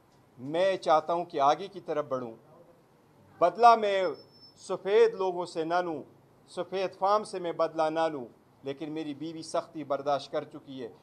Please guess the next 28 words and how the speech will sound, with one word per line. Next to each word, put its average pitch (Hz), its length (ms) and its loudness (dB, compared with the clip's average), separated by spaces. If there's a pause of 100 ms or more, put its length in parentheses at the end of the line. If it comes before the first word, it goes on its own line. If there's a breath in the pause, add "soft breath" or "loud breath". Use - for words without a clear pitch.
(120)
इसके 165 320 -8
दिल 175 260 -6
में 165 140 -4
वो 147 180 -4
आग 160 500 2
पड़ी 143 240 -6
है। 117 200 -10 (220)
मैं 175 220 2
चाहता 160 400 0
हूँ, 156 340 -6 (200)
मैं 151 260 -4
समझता 170 540 -8
हूँ 123 220 -6 (220 soft breath)
कि 165 60 -4
अगर 151 220 0
मैं 170 120 -6
इस 143 120 -6
बीवी 151 320 -12
के 170 120 -10
साथ 151 300 0
रहूँगा 151 340 -4
तो 139 120 -10
मैं 139 120 -6
अपना 135 280 -4
political 135 680 -12
रास्ता 127 340 -6
छोड़ना 175 460 -6
पड़ेगा, 113 500 -8